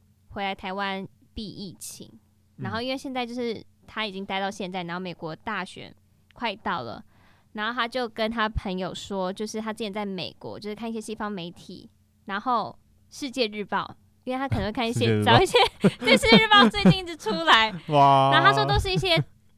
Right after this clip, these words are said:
Speaker 1: 左倾或是亲共的。
Speaker 2: 欸，我先插个话，是讲世界日报，
Speaker 1: 嗯。
Speaker 2: 我跟你讲，我前几天在台-，走在台大路上，
Speaker 1: 嗯。
Speaker 2: 然后就也是遇到几个同学，然后在聊天，然后就聊到了《世界日报》这事情。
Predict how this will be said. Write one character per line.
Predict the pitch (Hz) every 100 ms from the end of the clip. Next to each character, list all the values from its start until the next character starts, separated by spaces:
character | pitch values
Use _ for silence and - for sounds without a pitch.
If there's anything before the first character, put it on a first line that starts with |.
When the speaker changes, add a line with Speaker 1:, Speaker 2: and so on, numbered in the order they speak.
| _
Speaker 1:
左 | - 233 208
倾 | - 262
或 | 302
是 | 247 240
亲 | - - 208 214
共 | 220 196
的。 | 151 117
Speaker 2:
欸， | 208 -
我 | 120
先 | 151 175 -
插 | - 147 127
个 | 95
话， | 101 87
是 | - -
讲 | 101 104
世 | 117
界 |
日 | 113
报， | 107 95
Speaker 1:
嗯。 |
Speaker 2:
我 |
跟 | 90
你 | 101
讲， | 92 - _ - _
我 | -
前 | - 214
几 |
天 | 170
在 | 180
台-， | 180 139 120 120 123 _ _
走 | - 107
在 | 107
台 | 120 104 92
大 | 110 95
路 | 98 87
上， | - 87 82
Speaker 1:
嗯。 |
Speaker 2:
然 | 240
后 | 104
就 | 104 107 101
也 | - 92
是 | 101
遇 | 120 110
到 | 110
几 | 95
个 | 87
同 | - 85
学， | 87 90 82
然 |
后 | 82
在 | 90
聊 | 90 82
天， | 82 87 87
然 | 85
后 | 92
就 | 101 104
聊 | 90
到 | 90 95
了 | 87 90
《世 | - _ - 107
界 | 95
日 | 90
报》 | 87 82
这 | 85
事 |
情。 | 78